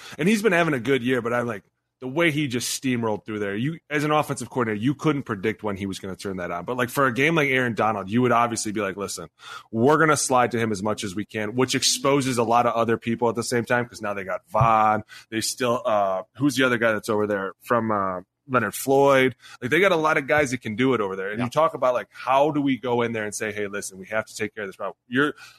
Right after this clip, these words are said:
Speaker 1: but then all of a sudden, and I want you to think about this from an O C standpoint, because now you've just included the whole team into one person's problem. You know what I'm saying?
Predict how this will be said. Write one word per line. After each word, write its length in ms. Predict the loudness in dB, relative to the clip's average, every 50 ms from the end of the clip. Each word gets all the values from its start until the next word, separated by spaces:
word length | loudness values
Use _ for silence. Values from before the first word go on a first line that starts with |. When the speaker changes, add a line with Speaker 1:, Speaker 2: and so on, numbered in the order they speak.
| _ _ _ _ _ _ _ _ _
Speaker 1:
but 160 | -10 -4 -2
then 120 | 0 2
all 120 | 2 2 2
of 80 | 0
a 40 | -2
sudden, 440 | -2 0 0 2 2 2 0 -2 -6 -10 -6
and 80 | -2
I 40 | 0
want 220 | 2 2 0 2 0
you 60 | -2
to 60 | 0
think 120 | 0 0 0
about 160 | 0 0 -2
this 120 | -2 -6
from 120 | -6 -6 -4
an 60 | -2
O 120 | -2 -2 -2
C 180 | -4 -6 -6
standpoint, 400 | -8 -8 -10 -12 -10 -12 -14 -16
because 300 | -16 _ -16 -16 -12 -4
now 160 | -2 0 2
you've 200 | 2 2 0 -2
just 220 | -2 -6 -8 -8 -8
included 400 | -10 -10 -6 -6 -4 -4 -4 -6
the 60 | -8
whole 380 | -12 -12 -4 -2 0 0 0 -2
team 500 | -4 -6 -4 -4 -2 -2 -4 -8 -12 -14
into 240 | _ -16 -14 -10 -10
one 340 | -10 -8 -4 -2 -2 -2 -2
person's 380 | -2 -4 -6 -4 -6 -8 -10 -8
problem. 400 | -6 -6 -4 -4 -4 -6 -6 -2
You 60 | 0
know 60 | 0
what 60 | 0 0
I'm 40 |
saying? 380 | 0 0 0 2 2 2 0 -2